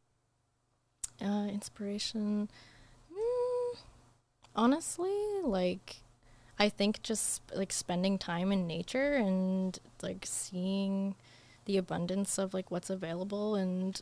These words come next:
sort of paying attention to my surroundings and noticing new things every year,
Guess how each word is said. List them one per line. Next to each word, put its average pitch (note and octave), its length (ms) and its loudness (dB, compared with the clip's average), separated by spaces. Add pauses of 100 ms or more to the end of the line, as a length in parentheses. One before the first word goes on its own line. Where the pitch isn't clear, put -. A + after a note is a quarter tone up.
sort F#3+ 280 2
of F#3 280 0 (920)
paying G3+ 300 4
attention G3 580 0
to G3 120 -2
my F#3 140 0
surroundings F#3+ 680 0
and F#3+ 520 0
noticing G3+ 880 4
new G3+ 200 6
things G3+ 420 2
every G3+ 260 2
year, G#3 420 2